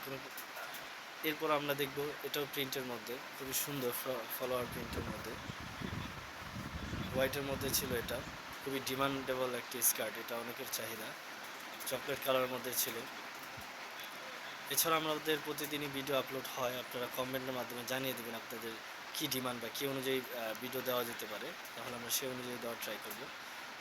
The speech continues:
এগুলো স্কার্টের ভিডিও যাচ্ছে, এছাড়াও আমাদের টপস, প্যান্ট, লং ড্রেস, মিডি ড্রেসের ভিডিও চলে আসে প্রতিদিনের মতোই, আপনারা নিয়ে নিতে পারবেন। স্কার্টটি মাত্র তিনশো টাকা, আপনি যেটাই নেন,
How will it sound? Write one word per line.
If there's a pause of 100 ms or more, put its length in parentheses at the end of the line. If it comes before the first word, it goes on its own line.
(220)
এগুলো
স্কার্টের
ভিডিও
যাচ্ছে,
এছাড়াও
আমাদের
টপস, (340)
প্যান্ট, (280)
লং
ড্রেস,
মিডি
ড্রেসের
ভিডিও
চলে
আসে (200)
প্রতিদিনের
মতোই, (1000)
আপনারা
নিয়ে
নিতে
পারবেন। (480)
স্কার্টটি (600)
মাত্র
তিনশো
টাকা,
আপনি
যেটাই
নেন,